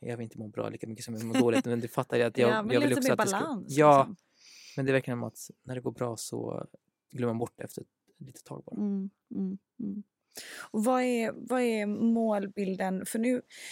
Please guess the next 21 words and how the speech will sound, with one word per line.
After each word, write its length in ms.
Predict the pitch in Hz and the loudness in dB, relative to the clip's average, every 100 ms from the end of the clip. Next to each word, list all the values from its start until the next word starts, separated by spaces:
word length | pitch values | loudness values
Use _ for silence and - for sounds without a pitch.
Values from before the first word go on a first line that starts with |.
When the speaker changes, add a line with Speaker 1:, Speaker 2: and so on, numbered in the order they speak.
| - | -4
Speaker 2:
nu 160 | 240 277 | 2 4
går 180 | 254 208 | 4 2
det 120 | 208 | -2
bra. 400 | 180 180 202 254 | 4 6 6 2
Eh, 260 | - 214 | 0 0
vi 120 | 202 202 | 0 -2
båda 380 | 226 214 190 | 4 4 4
kom 240 | 208 240 226 | -2 0 2
in 160 | 208 | 4
här 100 | 196 | 4
i 60 | 190 | 2
mötet 400 | 190 185 202 - | 2 -2 -4 -6
och 80 | 165 | -4
sa 120 | - | 0
att 200 | 113 - | -2 -2
shit, 460 | - - - _ 208 | -4 -2 -4 _ -2
livet 400 | 202 190 208 208 | -2 0 -4 -2
är 100 | 196 | -2
rätt 240 | - - | -4 -4
gött 180 | 240 - | -4 -4
nu. 340 | 214 202 220 | -2 0 0